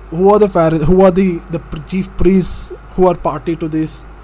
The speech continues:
And are we the, are we the common citizens who are being cheated?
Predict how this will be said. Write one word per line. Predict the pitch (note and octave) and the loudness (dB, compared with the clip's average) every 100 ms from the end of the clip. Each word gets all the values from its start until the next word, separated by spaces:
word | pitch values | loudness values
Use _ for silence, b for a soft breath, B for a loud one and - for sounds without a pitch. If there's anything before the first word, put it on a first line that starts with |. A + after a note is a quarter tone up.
| B B - - - | B B -20 -18 -6
And | F3 | -4
are | - E3 G3 | -2 0 0
we | G#3+ | 2
the, | G#3 F#3 D3+ | 0 0 -6
are | E3 | -2
we | G3 | 0
the | F#3+ | 0
common | F#3 E3 F3+ F#3 | 0 -2 -2 -2
citizens | E3+ E3 E3+ F3 - | -4 -2 -2 -2 0
who | E3+ | 0
are | |
being | D#3 E3 D#3+ | 2 0 0
cheated? | F3+ E3 E3+ | -6 -2 -2